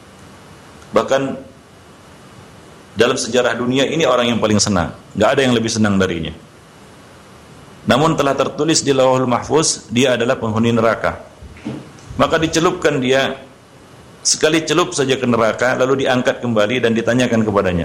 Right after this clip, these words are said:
"Apakah engkau pernah merasakan kesenangan?" Maka dia mengatakan, "Ya Rabb, aku tidak pernah mengenal kesen-, kesenangan." Nah, itu baru sekali celup saja ke neraka, ikhwani fiddin.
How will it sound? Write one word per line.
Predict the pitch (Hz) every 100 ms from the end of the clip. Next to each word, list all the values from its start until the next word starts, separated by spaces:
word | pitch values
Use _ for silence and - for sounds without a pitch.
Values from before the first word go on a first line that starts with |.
| -
"Apakah | 127 151 151 - - -
engkau | 156 160 165 165
pernah | 160 143 156 147
merasakan | 143 139 151 151
kesenangan?" | 143 156 160 143 90 82 - - - - - - -
Maka | 107 110 123
dia | 117
mengatakan, | 110 110 107 110 113 - -
"Ya | 117 110
Rabb, | 120 117
aku | 113 120 113
tidak | 113 -
pernah | 135 147 135
mengenal | 117 107 107 104 101
kesen-, | 110 - -
kesenangan." | - - 98 87 80 76 - - - - - - - - - -
Nah, | - 101
itu | 110
baru | 120 117
sekali | - 107 107
celup | - 127 143 113
saja | 98 92
ke | 95
neraka, | 87 92 90 101 85
ikhwani | 85 90 90
fiddin. | - 82 80 80